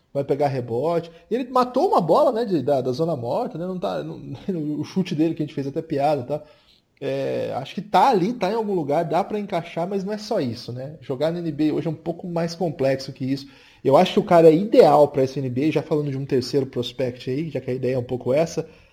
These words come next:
é o J J J, né, cara? Minha Nossa Senhora, esse cara parece que foi fabricado pra jogar na N B A de hoje.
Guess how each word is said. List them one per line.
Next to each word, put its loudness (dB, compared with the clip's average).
é 8
o 8
J 2
J 2
J, -2
né, -6
cara? -14
Minha -4
Nossa -6
Senhora, -6
esse -8
cara -4
parece -4
que -18
foi -6
fabricado 0
pra 2
jogar -2
na -4
N -4
B -4
A -6
de -6
hoje. -4